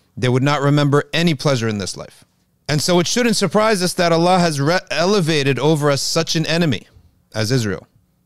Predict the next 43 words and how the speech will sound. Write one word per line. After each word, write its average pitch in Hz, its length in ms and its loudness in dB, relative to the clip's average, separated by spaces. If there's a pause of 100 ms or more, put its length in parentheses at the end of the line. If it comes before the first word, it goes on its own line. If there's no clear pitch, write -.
as 117 180 -2
the 117 60 -2
Zionists, 117 600 -4 (400)
as 135 180 -2
the 135 100 0
Americans 135 500 0
who 123 80 0
are 120 80 2
now 123 100 0
sending 170 480 -2
troops, - 360 -4
by 95 160 -8
the - 100 -14
way, - 180 -18 (400)
and 139 140 0
our 165 180 2
congressmen 165 720 0
and 117 140 2
all 175 300 2
of 156 100 0
our 160 140 2
pundits 170 640 -2
and 123 140 -2
all 165 220 2
of 143 120 -2
these, 151 240 -2
the 143 120 -2
British 147 440 0
and, 117 120 -2
uh, 127 160 0
every 147 300 -2
newspaper 156 640 0
run 147 200 0
by 147 100 0
Rupert 151 340 -2
Murdoch 151 520 -2 (400)
and 143 140 -2
all 208 280 4
of 180 100 0
these 208 180 0
terrible 220 360 2
human 196 260 4
beings. 180 400 -4